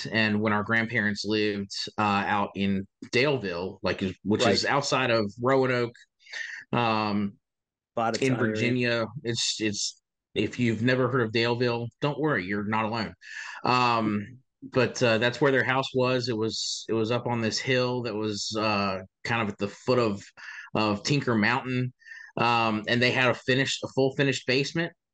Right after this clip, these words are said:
Speaker 1: And
Speaker 2: Yeah.
Speaker 1: that's where we would retire after dinner. We would go down there. Everyone had their corner of the basement, our, our, you know, our individual little families inside the larger family. And, and we would find our
Speaker 2: Circular
Speaker 1: places to
Speaker 2: on the
Speaker 1: go.
Speaker 2: floor. Yeah,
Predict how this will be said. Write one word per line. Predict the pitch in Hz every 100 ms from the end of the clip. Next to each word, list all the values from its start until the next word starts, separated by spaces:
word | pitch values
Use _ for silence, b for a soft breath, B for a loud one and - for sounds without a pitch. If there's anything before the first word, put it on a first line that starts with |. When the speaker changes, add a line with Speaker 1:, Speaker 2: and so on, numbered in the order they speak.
| B B - 120
Speaker 1:
And | 120 117
Speaker 2:
Yeah. | 123
Speaker 1:
that's | 131 147
where | 143
we | 143 139
would | 147 135
retire | 143 143 165 190 117
after | 110 117
dinner. | 135 139 131 82
We | 110
would | 113 101
go | 113
down | 120 113 113
there. | 110 135 139
Everyone | 120 123 123 123
had | 113 113 113
their | 113 110 110
corner | - 110 123 123
of | 107
the | 101
basement, | 104 120 151 147 92
our, | 104 107 -
our, | 107 101 - B B -
you | 117
know, | 110
our | 107
individual | 113 120 123 127 120
little | 117 110
families | 120 113 123 120 120 - - -
inside | 113 117 120 110 104
the |
larger | 101 113 123 123
family. | - 120 117 123 123
And, | 107 104 101 B B B -
and | 110
we | 117
would | 117 110
find | 123 117
our | 113
Speaker 2:
Circular | - 156
Speaker 1:
places | 151 160 160
to | 139
Speaker 2:
on | 135 147
the |
Speaker 1:
go. | 147 160
Speaker 2:
floor. | 139 135 165 - B -
Yeah, | 127 139